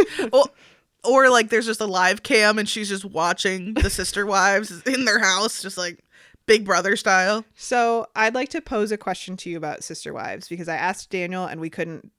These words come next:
Speaker 1: figure out the answer.
Speaker 2: Well, I'm
Speaker 1: So
Speaker 2: sure I
Speaker 1: I'm
Speaker 2: know.
Speaker 1: sure you know. So there are four wives. The guy, Cody, he
Speaker 2: Hate that his name's Cody.
Speaker 1: Same.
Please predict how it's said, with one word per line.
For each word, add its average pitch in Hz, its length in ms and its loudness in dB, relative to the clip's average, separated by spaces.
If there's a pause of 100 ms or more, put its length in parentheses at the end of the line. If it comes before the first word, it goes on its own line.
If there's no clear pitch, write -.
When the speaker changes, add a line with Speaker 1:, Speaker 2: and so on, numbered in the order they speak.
Speaker 1:
figure 160 260 -8
out 147 240 -8
the 170 140 -10
answer. - 340 -14
Speaker 2:
Well, 214 120 -2
I'm 208 60 -4
Speaker 1:
So 175 120 -2
Speaker 2:
sure 262 100 2
I 247 200 6
Speaker 1:
I'm 226 80 -2
Speaker 2:
know. 165 40 -2
Speaker 1:
sure 220 180 2
you 180 220 -2
know. 139 300 -10 (420)
So - 440 0
there 180 160 2
are 175 40 0
four 220 300 0
wives. 117 540 -6 (1200)
The 180 500 0
guy, 165 460 4
Cody, 156 640 -4
he 262 600 -8 (260)
Speaker 2:
Hate 240 180 -6
that 220 100 -2
his 208 100 -10
name's 208 220 -8
Cody. 220 380 -6 (1300)
Speaker 1:
Same. 156 360 -10